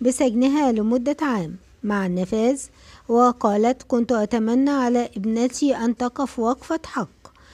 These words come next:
وأقول لها شكرًا حلا على الهدية التي أهديتني إياها بعيد الأم،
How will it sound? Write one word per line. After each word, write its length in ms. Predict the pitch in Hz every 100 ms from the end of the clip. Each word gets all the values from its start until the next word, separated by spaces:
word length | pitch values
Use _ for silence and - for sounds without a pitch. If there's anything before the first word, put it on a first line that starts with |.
| - -
وأقول 640 | 220 208 185 185 220 202 190
لها 340 | 220 262 311
شكرًا 600 | - 214 208 - 233 247 240
حلا 300 | - 233 269
على 300 | 254 240 247
الهدية 680 | 226 214 190 233 262 302 - - - - 240
التي 640 | 220 220 240 262 302 269
أهديتني 720 | 247 247 226 240 - 277 302 196
إياها 640 | 233 233 233 277 285 262
بعيد 540 | 220 208 214 247 220
الأم، 600 | - 285 311 226 160 180